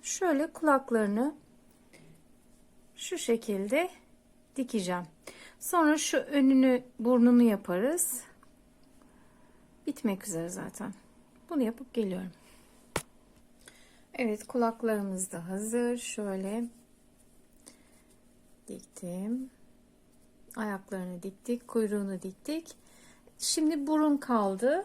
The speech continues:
Burnunu da şöyle bir sihirli halka yapalım.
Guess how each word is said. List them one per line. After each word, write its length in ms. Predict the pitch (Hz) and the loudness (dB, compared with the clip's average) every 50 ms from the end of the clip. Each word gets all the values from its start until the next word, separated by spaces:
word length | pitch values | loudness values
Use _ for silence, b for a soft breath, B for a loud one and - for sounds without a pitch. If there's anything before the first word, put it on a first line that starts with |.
| - - _ _ _ _ - _ - | -6 -14 _ _ _ _ -18 _ -4
Burnunu 460 | 349 381 381 381 359 330 311 294 247 | -4 -4 -2 -2 -4 -2 -2 -2 0
da 300 | 269 254 247 285 370 - - _ _ _ - - - - - - - - _ _ - - _ - _ _ _ _ - - - - - - - - - _ _ _ _ _ _ | 2 2 2 2 0 -4 -10 _ _ _ -20 -20 -20 -20 -20 -20 -20 -20 _ _ -20 -20 _ -20 _ _ _ _ -20 -20 -20 -20 -20 -20 -20 -20 -20 _ _ _ _ _ _
şöyle 320 | - - - 359 302 277 254 | -16 -8 -4 0 0 0 0
bir 80 | 302 | 0
sihirli 440 | 302 - - - 285 269 262 247 240 | -2 0 0 0 2 2 4 4 4
halka 640 | 240 240 247 240 240 233 233 - - 202 196 196 - - - - _ - | 2 2 2 2 2 0 -2 -4 -4 -4 -4 -4 -6 -10 -20 -20 _ -10
yapalım. 800 | 208 214 247 247 - - 240 202 185 185 180 180 190 214 233 233 | -4 -2 -2 -2 -2 -4 -4 -4 -2 -4 -4 -4 -4 -6 -6 -8